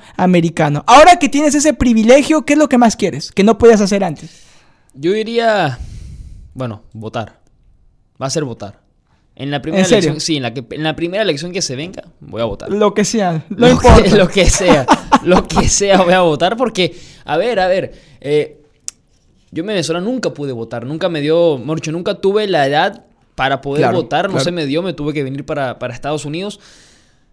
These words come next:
Speaker 2: Y, y en, en estos últimos cinco, seis, casi seis años, eh, he visto cómo las demás personas toman decisiones por mí.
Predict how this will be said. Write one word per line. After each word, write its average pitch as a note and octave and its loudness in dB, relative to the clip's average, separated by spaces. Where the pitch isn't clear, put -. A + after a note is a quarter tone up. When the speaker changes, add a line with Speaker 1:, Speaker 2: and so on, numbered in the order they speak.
Speaker 2:
Y, C#3+ -2
y D3+ -2
en, D3+ -2
en E3+ -6
estos F#3+ -4
últimos F#3+ -4
cinco, G#3 -8
seis, E3+ -8
casi F3 -6
seis F3+ -4
años, A3 -6
eh, C3+ -6
he D#3+ 0
visto G3+ -6
cómo E3 -6
las D3 -6
demás D3+ -10
personas D#3 -8
toman F3 -6
decisiones D#3 -8
por C3 -6
mí. D3+ -12